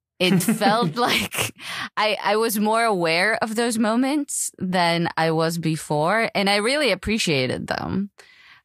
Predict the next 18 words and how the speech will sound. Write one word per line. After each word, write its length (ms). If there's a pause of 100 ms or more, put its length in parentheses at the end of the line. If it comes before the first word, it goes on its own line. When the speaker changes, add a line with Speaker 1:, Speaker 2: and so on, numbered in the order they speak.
(120)
Speaker 1:
Uh, 520
but 400
Speaker 2:
What 60
Speaker 1:
it, 140 (340)
uh, 120 (100)
yeah, 260
sorry. 280 (600)
Speaker 2:
Oh, 200
sorry. 340
No. 140
<laughs> 340
Speaker 1:
<laughs> 0
Speaker 2:
Love 1040
that, 320
love 260
that 320
Zoom 340
conversation. 720